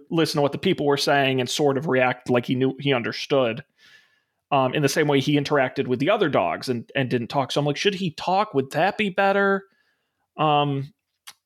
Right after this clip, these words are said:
I, I struggle to, to figure out what I would do differently. I guess it's just the fact that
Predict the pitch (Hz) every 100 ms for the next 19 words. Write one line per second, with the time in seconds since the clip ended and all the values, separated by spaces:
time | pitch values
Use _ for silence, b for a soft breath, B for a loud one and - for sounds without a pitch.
0 | _ _ - - - - _ 156 160 -
1 | - 180 214 196 185 143 156 143 139 147
2 | - 156 156 147 143 151 139 135 131 135
3 | 123 131 131 107 110 156 233 330 - 240
4 | 196 185 175 175 160 151 151